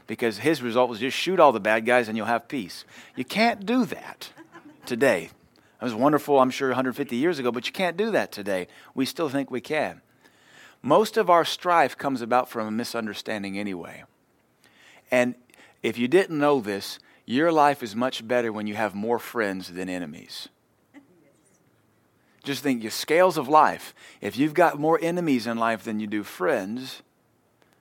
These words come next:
life stinks. You have to tuck your head at Hobby Lobby, Walmart, and Kroger. You gotta skip church until everything's died down and it was a storm you stirred up.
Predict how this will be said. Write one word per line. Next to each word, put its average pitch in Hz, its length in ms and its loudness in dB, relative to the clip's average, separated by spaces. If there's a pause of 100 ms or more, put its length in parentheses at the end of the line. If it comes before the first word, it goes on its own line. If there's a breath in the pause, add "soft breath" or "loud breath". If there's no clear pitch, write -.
(120)
life 120 320 0
stinks. - 800 -8 (320 soft breath)
You 104 100 -6
have 120 160 -2
to - 80 -16
tuck - 320 -6
your 110 80 -4
head 120 260 0
at 113 100 -2
Hobby 123 340 2
Lobby, 123 340 2
Walmart, 120 480 2
and 110 100 -12
Kroger. 120 520 0 (400 soft breath)
You 101 120 -10
gotta 113 240 4
skip - 360 -6
church 127 420 -2
until 120 280 -2
everything's 120 400 -2
died 113 280 0
down 110 280 -2
and 104 100 -6
it 120 100 -6
was 110 120 -12
a 101 60 -8
storm 123 300 -4
you 117 140 -2
stirred 113 340 -2
up. 110 220 -2